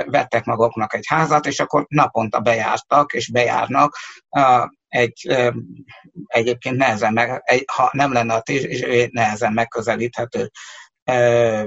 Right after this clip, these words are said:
ö, munkahelyükre.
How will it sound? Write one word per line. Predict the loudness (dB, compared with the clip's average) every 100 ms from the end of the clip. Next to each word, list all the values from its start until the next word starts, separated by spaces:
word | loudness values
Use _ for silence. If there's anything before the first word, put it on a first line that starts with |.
| -8 -14 _
ö, | -6 -4 -2 -4 -2 -2 -2 -4
munkahelyükre. | -6 -4 -4 0 -2 -2 -6 -10 -12 -12